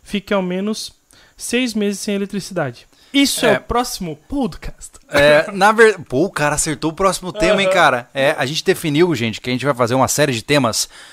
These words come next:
Speaker 2: voltados a potenciais ameaças que podem extinguir a humanidade. E o próximo é a ameaça solar. E sim, você está certo.
Speaker 1: É.
Speaker 2: É uma questão de loteria.
Speaker 1: E se eu não me engano, esse ano,
Speaker 2: Eventualmente.
Speaker 1: esse ano ele tá no, no,
Speaker 2: No pico
Speaker 1: no
Speaker 2: solar
Speaker 1: pico,
Speaker 2: máximo,
Speaker 1: é.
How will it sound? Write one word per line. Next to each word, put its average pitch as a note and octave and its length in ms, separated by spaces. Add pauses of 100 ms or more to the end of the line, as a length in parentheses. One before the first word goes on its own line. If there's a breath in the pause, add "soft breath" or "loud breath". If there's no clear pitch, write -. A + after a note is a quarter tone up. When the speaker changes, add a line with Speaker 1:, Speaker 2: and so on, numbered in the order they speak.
(140 loud breath)
Speaker 2:
voltados C3 680
a C3+ 80
potenciais C#3+ 720
ameaças C#3+ 800
que - 120
podem D#3 340
extinguir C3+ 460
a - 20
humanidade. D#3 540 (520 loud breath)
E G#3 80
o G#3+ 40
próximo F3+ 540
é C#3 80
a D#3 300
ameaça C3+ 380
solar. D3+ 440 (120)
E F3+ 80
sim, F#3+ 280
você B2 260
está E3 220
certo. - 500
Speaker 1:
É. C3 180 (260 loud breath)
Speaker 2:
É B2+ 40
uma C3+ 140
questão D#3 440
de D3+ 140
loteria. D3+ 800 (320)
Speaker 1:
E - 80
se G#3+ 120
eu C#5 60
não A#3+ 60
me F#3 80
engano, - 240
esse G#3+ 120
ano, - 100
Speaker 2:
Eventualmente. C3 360
Speaker 1:
esse E3 220
ano A3+ 180
ele G#3+ 80
tá F#3 160
no, G3 300
no, F#3+ 380
Speaker 2:
No B2+ 120
pico C3+ 200
Speaker 1:
no - 40
Speaker 2:
solar C#3 200
Speaker 1:
pico, C3+ 80
Speaker 2:
máximo, A2 260
Speaker 1:
é. A#2+ 220